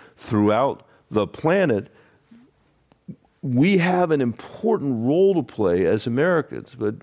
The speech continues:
but we're not gonna be able to do that if we're at each other's throats over empty partisan stuff. You know, as Lincoln said, in much harder times than we're living through right now, incomparably hard,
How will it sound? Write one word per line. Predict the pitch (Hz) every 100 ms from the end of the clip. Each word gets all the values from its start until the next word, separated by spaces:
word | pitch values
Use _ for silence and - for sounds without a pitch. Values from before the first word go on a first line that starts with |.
| 123
but | 120
we're | 139
not | 143 180 208
gonna | 190
be | 156
able | 147 139
to | 120
do | 120 180
that | 156 127
if | 113 -
we're | 123
at | - 143
each | 151 139
other's | 139 120 117 -
throats | - 139 151 131 - - - - -
over | 120 117 123 -
empty | 120 120 - 123
partisan | - 110 107 117 - 135 143 - _
stuff. | - - - 196 180 -
You | 139
know, | 135 135
as | 127 127 - - -
Lincoln | 135 160 214 190 156
said, | - 156 117 104 120 - _
in | 123 120
much | 120 131 165 180 - - _
harder | - - 151 160 151
times | - 143 135 123 110
than | 92 110
we're | 113
living | 117 117 107 101
through | - 110
right | 98 104 101
now, | 101 104
incomparably | 78 120 - - 202 220 196 139 104 95 76
hard, | - 57 55